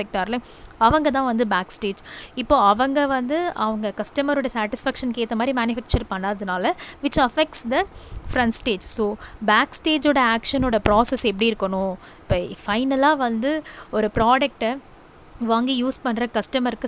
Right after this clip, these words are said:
சாட்டிஸ்ஃபேக்ஷனோ, இல்ல சர்வீஸ்ல satisfaction வர்றதுக்கு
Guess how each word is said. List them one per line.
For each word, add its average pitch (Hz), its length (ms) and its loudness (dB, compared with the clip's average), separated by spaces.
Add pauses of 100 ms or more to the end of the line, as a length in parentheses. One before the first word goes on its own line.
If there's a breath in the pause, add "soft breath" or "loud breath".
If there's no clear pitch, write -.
சாட்டிஸ்ஃபேக்ஷனோ, 208 800 -2
இல்ல 208 220 -4
சர்வீஸ்ல 269 500 0
satisfaction 220 560 0
வர்றதுக்கு 190 640 -6